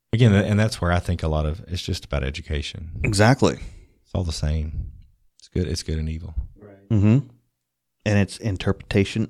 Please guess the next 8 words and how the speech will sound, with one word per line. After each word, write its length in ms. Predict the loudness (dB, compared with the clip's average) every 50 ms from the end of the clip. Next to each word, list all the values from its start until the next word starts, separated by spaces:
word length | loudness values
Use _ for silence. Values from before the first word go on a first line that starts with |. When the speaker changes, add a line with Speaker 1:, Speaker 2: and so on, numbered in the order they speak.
| -2 0
Speaker 2:
of 520 | 2 2 4 2 2 0 -2 -8 -14 -18 _ _ _ _ _ _ _ _ _ _ _ _ _ _ _ _ _ _ _ _ _ _ _ 0
their 280 | 4 8 8 10 10
word, 460 | 10 8 8 8 8 8 6 4 4
just 220 | 4 2 4 4 4
like 200 | 4 4 4 2
there's 200 | 2 2 2 2
interpretation 800 | -2 -2 -2 -4 -4 -4 -4 -4 -2 -2 -2 -2 -4 -4 -4 -2
of 480 | -2 -2 0 0 0 -2 -4 -8 -16